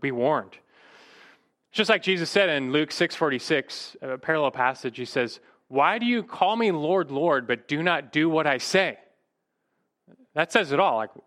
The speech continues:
why do you call him Lord, but you don't actually do what he says? He's not your Lord. If that happens to be you this morning, there's still good news that you still have time to repent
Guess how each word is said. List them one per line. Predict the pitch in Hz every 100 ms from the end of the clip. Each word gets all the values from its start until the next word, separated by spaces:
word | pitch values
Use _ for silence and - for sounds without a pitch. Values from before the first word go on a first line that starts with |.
| -
why | 113 135
do |
you | 202
call | 196 226
him | 147
Lord, | 196 190
but | 135
you | 127
don't | 143 147
actually | 143 - 123
do | 104 - 143
what | 147 117
he |
says? | 110 202 131 - - _ _ _ _ _ _ _ _ -
He's | 131
not | 139 135 -
your |
Lord. | 113 127 113 98 - - - _
If | 147
that | 190 202 -
happens | - - 190 - 196 -
to | -
be | 185 175
you | 139 202 254
this | 190 -
morning, | 120 110 120 175 _ - - - _ _ _
there's | 160 175
still | - 269 247
good | 190
news | 190 185 156 - - _ _ _ _
that | 120
you | 151 175
still | - 190 196
have | 147 156 139 -
time | 143 147 147
to | 143 143
repent | 127 123 175